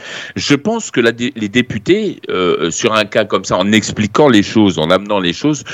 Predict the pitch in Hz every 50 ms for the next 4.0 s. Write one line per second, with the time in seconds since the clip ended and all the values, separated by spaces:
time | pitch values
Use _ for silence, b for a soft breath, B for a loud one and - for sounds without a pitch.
0 | B B - - 104 101 - 156 147 - - - 98 98 92 - - - 110 101
1 | 92 - - 123 104 92 - - - 98 95 90 85 80 73 73 80 - - 92
2 | 95 92 90 82 78 - 87 87 - - - 95 92 90 90 82 76 - - 78
3 | 85 92 87 92 92 104 98 101 104 95 - - 104 101 98 98 98 95 87